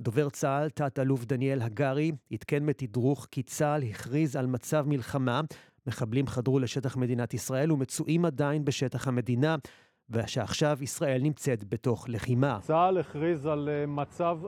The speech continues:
Speaker 2: מלחמה. אנחנו נמצאים במצב מלחמה. חמאס ירה למעלה מאלפיים רקטות לעבר שטח מדינת ישראל. מחבלים חדרו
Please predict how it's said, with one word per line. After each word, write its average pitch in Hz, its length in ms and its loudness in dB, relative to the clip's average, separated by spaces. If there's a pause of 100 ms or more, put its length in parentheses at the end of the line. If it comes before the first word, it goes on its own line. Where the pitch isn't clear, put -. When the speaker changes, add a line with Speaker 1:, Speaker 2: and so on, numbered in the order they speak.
(100)
Speaker 2:
מלחמה. 143 600 2 (580)
אנחנו 139 320 -2
נמצאים 160 480 2
במצב 151 500 2 (160)
מלחמה. 139 580 0 (560)
חמאס 151 580 0 (360)
ירה 151 480 4
למעלה 160 480 2
מאלפיים 170 680 0
רקטות 143 520 0 (540)
לעבר 151 380 2
שטח 160 360 -2
מדינת 156 440 0
ישראל. 135 460 0 (880)
מחבלים 165 760 2 (140)
חדרו 160 600 2